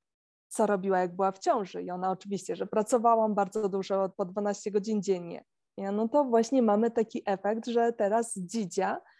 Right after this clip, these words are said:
ma takie predyspozycje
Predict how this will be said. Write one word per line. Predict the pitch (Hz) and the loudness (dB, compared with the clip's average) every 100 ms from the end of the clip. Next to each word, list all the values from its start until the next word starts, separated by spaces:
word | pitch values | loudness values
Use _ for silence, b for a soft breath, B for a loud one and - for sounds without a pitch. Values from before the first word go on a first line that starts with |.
| b b b _ | b b b _
ma | 202 208 220 233 285 330 320 _ - - | 0 2 2 2 -2 -6 -12 _ -10 -4
takie | 240 247 | 0 2
predyspozycje | 247 226 233 247 214 220 226 - 269 | 4 4 4 2 0 -2 -4 -4 -4